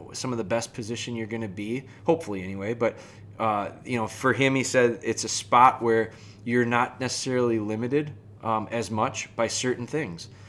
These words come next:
And, and I thought about that for a while, and I thought, "Man,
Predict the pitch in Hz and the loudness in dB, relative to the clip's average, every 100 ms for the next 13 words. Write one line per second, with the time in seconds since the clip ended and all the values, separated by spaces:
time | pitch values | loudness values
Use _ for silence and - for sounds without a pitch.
0 | - - - 117 113 110 110 - - 107 | -18 -16 -2 0 2 0 -4 -10 -10 -6
1 | 107 107 107 - 98 107 117 123 117 101 | -4 -4 -8 -12 -8 -2 0 2 -2 -6
2 | - - - - - - - 120 160 123 | -16 -20 -20 -20 -20 -4 4 6 8 6
3 | 107 113 104 - 117 107 101 107 107 104 | 4 2 -4 -4 0 2 2 2 0 -2
4 | 101 - 98 82 120 131 98 | -4 -6 -6 -6 -8 -8 -10